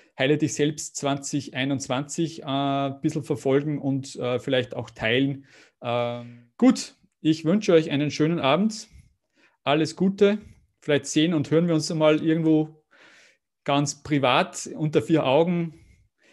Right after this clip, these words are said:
Ich als Lebens- und Sozialberater darf ja arbeiten. Also ich darf euch nicht angreifen, nicht umarmen, aber ich darf euch erzählen, was ich bei euch mit meinen Geräten so sehe.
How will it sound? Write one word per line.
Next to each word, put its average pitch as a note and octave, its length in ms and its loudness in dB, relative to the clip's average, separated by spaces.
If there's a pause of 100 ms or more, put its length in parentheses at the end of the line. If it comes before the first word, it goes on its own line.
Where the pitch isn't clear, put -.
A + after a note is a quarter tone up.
Ich F#3 220 2
als D3+ 160 2
Lebens- E3 220 0
und D#3+ 100 -2
Sozialberater C#3+ 600 0
darf C3 280 0
ja E3+ 100 0
arbeiten. D#3 800 -2 (260)
Also C3+ 520 -2
ich - 220 -16
darf C3 220 2
euch C3 80 -4
nicht D3 180 -4
angreifen, C#3+ 400 0
nicht D3 160 -4
umarmen, C#3 420 -2
aber C3+ 140 -2
ich C3+ 100 -2
darf C3 280 -2
euch C3 240 -4
erzählen, B2+ 600 -4 (300)
was B2+ 160 -2
ich C3 140 -4
bei C3 80 2
euch B2 160 2
mit C#3+ 120 -4
meinen B2 220 -2
Geräten A#2 320 -2
so A2 120 -6
sehe. G2+ 360 -6